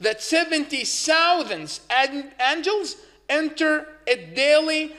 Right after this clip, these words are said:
and after they came out, they never return again." Allah made an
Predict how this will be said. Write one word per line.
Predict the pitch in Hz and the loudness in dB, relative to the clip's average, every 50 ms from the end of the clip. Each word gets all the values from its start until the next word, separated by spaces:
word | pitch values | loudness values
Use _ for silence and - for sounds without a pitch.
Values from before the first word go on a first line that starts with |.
| - - _ | -20 -10 _
and | - 214 220 | -6 -6 -4
after | - 240 254 262 254 254 - 262 240 | -2 -2 -2 -2 -4 -4 -6 -6 -6
they | 185 208 214 | -4 -6 -10
came | 196 - - 220 196 190 - - | -10 -10 -10 -10 -10 -10 -6 -2
out, | 247 302 359 403 453 440 - - - - - - _ _ _ _ _ _ - | 0 0 2 2 0 -2 -4 -14 -16 -16 -16 -20 _ _ _ _ _ _ -12
they | 170 214 233 226 220 220 226 233 254 | -10 -8 -6 -6 -6 -8 -8 -4 2
never | 277 330 349 359 349 330 269 277 240 | 4 6 6 6 4 4 2 -2 -2
return | 220 214 202 - 220 202 185 180 | 0 -2 -2 -2 -2 -4 -4 -4
again." | 180 156 - 107 92 78 - - - _ _ _ _ _ _ _ _ _ - - - - _ | -6 -8 -10 -12 -12 -16 -18 -20 -20 _ _ _ _ _ _ _ _ _ -20 -20 -20 -4 _
Allah | 226 226 226 226 254 302 349 381 392 381 285 - - | 0 0 0 0 0 4 4 4 2 2 -2 -10 -12
made | 220 240 262 269 | -6 -4 0 0
an | 254 240 233 | 0 0 -2